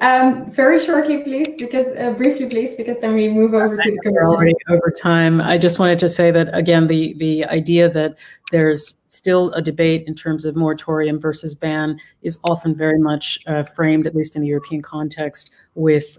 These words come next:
Speaker 2: um, the target populations and risks that those populations, uh, represent in terms of it not being used on the sort of general public.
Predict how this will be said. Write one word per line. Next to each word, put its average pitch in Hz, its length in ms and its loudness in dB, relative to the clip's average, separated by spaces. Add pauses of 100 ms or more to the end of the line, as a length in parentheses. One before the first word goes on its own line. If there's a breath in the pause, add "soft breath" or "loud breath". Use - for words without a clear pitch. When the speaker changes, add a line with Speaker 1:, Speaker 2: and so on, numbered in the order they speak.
(100)
Speaker 2:
um, 143 440 0 (240 soft breath)
the 160 480 -2 (100)
target 160 540 0 (380)
populations 151 840 -2
and 151 240 -6
risks 156 320 -2
that 156 160 -4
those 147 160 -2
populations, 143 880 -6 (300 loud breath)
uh, 147 200 -2
represent 147 640 0
in 147 140 -2
terms 147 360 0
of 143 220 2 (240 loud breath)
it 156 140 -2
not 165 200 2
being 160 160 4
used 156 360 2
on 151 180 -2
the 143 240 0 (140 loud breath)
sort 156 200 -2
of 147 60 -6
general 147 520 0
public. 143 520 -8